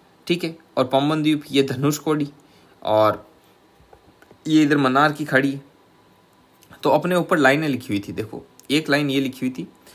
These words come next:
कि पंबन द्वीप के दक्षिण पूर्वी हिस्से में, अ, श्रीलंका से पहले भारत का अंतिम गांव धनुषकोडी। तो इधर आइए अब आप एक सेकंड, ये पंबन द्वीप,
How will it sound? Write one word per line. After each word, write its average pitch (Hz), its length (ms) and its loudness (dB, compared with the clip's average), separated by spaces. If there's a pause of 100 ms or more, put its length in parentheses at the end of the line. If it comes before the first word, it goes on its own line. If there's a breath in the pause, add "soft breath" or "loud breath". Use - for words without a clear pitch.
(320 soft breath)
कि 151 100 0
पंबन 170 440 2
द्वीप 165 240 -4
के 165 160 -2
दक्षिण 190 460 0
पूर्वी 156 360 0
हिस्से 117 340 -2
में, 123 260 -4 (400 soft breath)
अ, 120 140 2
श्रीलंका 139 580 0
से 175 140 -4
पहले 139 220 0
भारत 117 340 -4
का 131 100 -2
अंतिम 120 280 -4
गांव 117 240 -2 (260)
धनुषकोडी। 117 600 -8 (680 soft breath)
तो 113 440 -2
इधर 147 240 0
आइए 139 220 0
अब 143 140 -4
आप 139 180 -6 (760)
एक 110 160 -6
सेकंड, 135 300 -8 (1900)
ये 143 300 0
पंबन 131 520 0
द्वीप, 98 220 -6